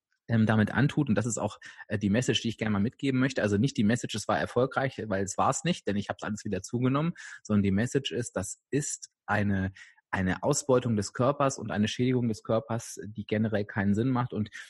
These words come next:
ich schließe jetzt gleich mal den Kreis, was ich mir noch alles so aufgeschrieben habe. Also alles Low Carb, ähm, Fasten, schlank im Schlaf, habe ich alles gemacht. Nichts davon,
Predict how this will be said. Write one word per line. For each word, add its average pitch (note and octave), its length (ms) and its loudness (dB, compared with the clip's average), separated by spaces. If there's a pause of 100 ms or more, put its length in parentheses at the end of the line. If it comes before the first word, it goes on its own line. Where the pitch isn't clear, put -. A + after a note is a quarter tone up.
(100)
ich F#2 140 -6
schließe B2+ 260 0
jetzt B2+ 100 0
gleich B2 200 0
mal A#2+ 120 2
den G#2 280 2
Kreis, A2 400 -2
was G#2 100 -12
ich - 140 -6
mir B2 80 0
noch G#2+ 140 -2
alles A#2+ 240 0
so G2 80 -2
aufgeschrieben A#2+ 580 -2
habe. - 140 -2
Also G#2+ 280 -2
alles D3+ 400 0 (520)
Low A#2 260 4
Carb, D#2+ 420 -2 (540)
ähm, G2 400 0
Fasten, F2 720 -6 (400)
schlank B2+ 380 0
im A#2 120 2
Schlaf, A#2 360 0
habe A2+ 140 0
ich - 180 -8
alles D3 340 0
gemacht. C3 360 0 (1500)
Nichts E3 480 2
davon, D#3+ 800 0